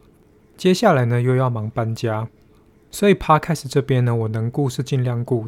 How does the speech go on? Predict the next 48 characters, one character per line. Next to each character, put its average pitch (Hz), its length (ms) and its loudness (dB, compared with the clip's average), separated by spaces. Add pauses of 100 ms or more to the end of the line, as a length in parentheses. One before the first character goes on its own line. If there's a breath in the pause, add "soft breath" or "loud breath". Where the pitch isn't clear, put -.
但 170 240 2
产 120 180 0
出 143 220 0
内 156 140 2
容 107 180 -2
的 120 100 -4
速 131 200 -2
度 127 180 0
应 123 60 0
该 123 100 0
会 123 100 0
比 127 140 -6
之 123 140 -6
前 120 160 -4
慢 123 200 -2
一 123 60 -2
点。 135 240 -10 (1040)
那 202 120 6
今 196 160 2
天 196 160 4
要 185 120 4
跟 170 160 0
大 160 160 2
家 156 160 2
聊 113 220 2
的 131 140 0
主 120 180 -4
题 104 220 -8
呢， 104 320 -6 (500)
就 160 100 -4
是 147 160 0
前 131 240 2
一 139 40 2
阵 196 180 2
子 135 120 -2
有 107 120 0
在 127 160 0
社 135 180 0
群 123 160 -4
媒 110 160 -2
体 117 160 -6
上 117 220 -4
面 117 100 -2
看 120 240 -4
到 117 160 -2
一 107 60 -8
个 123 160 -2
影 107 160 -2